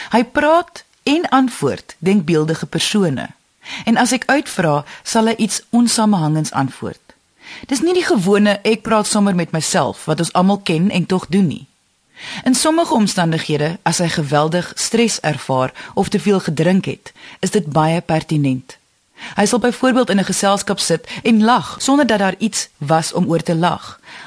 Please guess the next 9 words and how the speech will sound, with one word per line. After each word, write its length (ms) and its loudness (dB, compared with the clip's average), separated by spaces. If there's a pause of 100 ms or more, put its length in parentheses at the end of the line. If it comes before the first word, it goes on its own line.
amper 340 0
asof 360 -2
iemand 300 2
iets 200 -2
in 100 0
sy 200 -4
oor 260 2
gefluister 600 -2
het. 320 -12